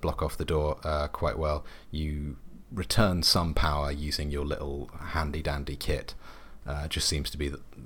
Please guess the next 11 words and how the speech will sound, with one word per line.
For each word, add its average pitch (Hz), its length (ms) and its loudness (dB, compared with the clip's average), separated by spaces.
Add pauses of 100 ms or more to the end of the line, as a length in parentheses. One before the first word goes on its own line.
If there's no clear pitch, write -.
(120)
that 80 180 -2
very 80 200 4
first, - 640 2 (100)
um, - 460 -8 (520)
panel 73 360 6
that - 100 -6
you 69 100 -4
were 67 60 -4
trying 73 200 0
to - 60 -2
access. - 480 -2